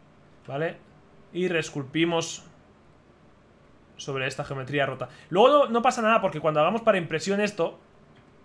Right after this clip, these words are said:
no pasa nada porque... Eh, esto va a ir tapado, ¿vale? Va a ir tapado y no se va a ver, ¿vale? Entonces,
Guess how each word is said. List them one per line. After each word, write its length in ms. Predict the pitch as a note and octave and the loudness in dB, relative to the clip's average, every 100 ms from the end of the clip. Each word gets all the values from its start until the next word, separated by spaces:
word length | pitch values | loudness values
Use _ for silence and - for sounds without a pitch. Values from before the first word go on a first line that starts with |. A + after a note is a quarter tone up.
| _ _ _ - | _ _ _ -12
no 160 | E3 F3+ | -8 2
pasa 200 | G3+ F#3+ | 2 6
nada 200 | G3+ G3+ | 4 4
porque... 460 | F#3+ D#3+ D3+ D3+ - _ - _ _ | 0 2 0 -2 -20 _ -20 _ _
Eh, 1120 | E3+ D3+ D3 D3 C#3+ C#3+ C#3+ C3+ C3+ B2+ B2+ - - - | -2 2 2 0 0 0 0 -2 -4 -4 -8 -12 -20 -8
esto 280 | F#3+ G3 A3 | -6 2 6
va 60 | G3+ | 8
a 40 | |
ir 140 | G#3 G#3 | 8 4
tapado, 480 | D#3+ F#3+ F#3 G3+ - | 4 8 8 6 -4
¿vale? 260 | D#3 D3+ | 0 2
Va 80 | D#3+ | 4
a 20 | |
ir 100 | F3 | 2
tapado 320 | F3 F3 F#3+ F3+ | 2 4 4 4
y 80 | |
no 100 | D3+ | 0
se 120 | E3 E3+ | 2 6
va 100 | D3 | 6
a 40 | |
ver, 160 | C3 B2 | 4 -2
¿vale? 180 | B2+ | -2
Entonces, 460 | C#3 D3+ F3 - - | 0 4 4 2 -8